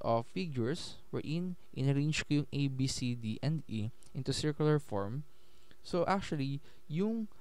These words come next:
first tsaka second figure natin is same lang. Okay?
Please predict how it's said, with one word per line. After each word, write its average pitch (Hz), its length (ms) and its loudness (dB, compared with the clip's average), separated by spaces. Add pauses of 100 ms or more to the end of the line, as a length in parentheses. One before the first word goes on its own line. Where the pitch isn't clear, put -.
(200)
first - 400 2
tsaka 156 240 2
second 151 400 2
figure 135 240 4
natin 110 400 0
is 120 400 2
same 123 480 0
lang. 101 320 2 (640)
Okay? 120 480 -4